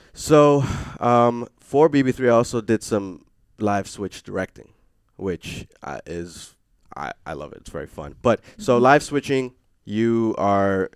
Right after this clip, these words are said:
Speaker 1: in control of the switchboard, and you listen to your director to take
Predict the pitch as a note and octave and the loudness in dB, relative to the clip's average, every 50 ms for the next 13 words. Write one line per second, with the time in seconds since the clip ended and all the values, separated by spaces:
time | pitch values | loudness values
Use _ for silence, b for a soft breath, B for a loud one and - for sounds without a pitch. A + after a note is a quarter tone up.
0 | - - G#2+ G2 _ _ _ _ _ _ _ - G2+ - - B2+ B2 B2 B2 A#2+ | -16 -16 -16 -16 _ _ _ _ _ _ _ -14 -14 -10 -4 0 2 4 2 2
1 | G2+ G#2+ G2 - - C3+ C3+ - - - C3+ C3 B2+ C3 B2+ - - - F#2+ F#2 | 0 -2 -6 -4 -6 -6 -8 -6 -4 0 2 4 4 2 0 -4 -12 -10 -8 -8
2 | F#2+ F#2+ G2 G2+ G#2 G2+ G2+ G#2 G2+ G2 b b b b b b G#2+ A2 G#2 A#2 | -8 -6 -6 -4 -4 -4 -4 -6 -8 -10 b b b b b b -2 -2 -2 -4
3 | F#2+ - A2 G2+ - A2+ A#2 A#2 A#2+ _ B2 _ - - - - G#2+ G#2+ - - | -8 -6 -8 -6 -4 -2 -2 -2 -2 _ -10 _ -16 -12 -6 -4 -4 -4 -4 -8
4 | _ | _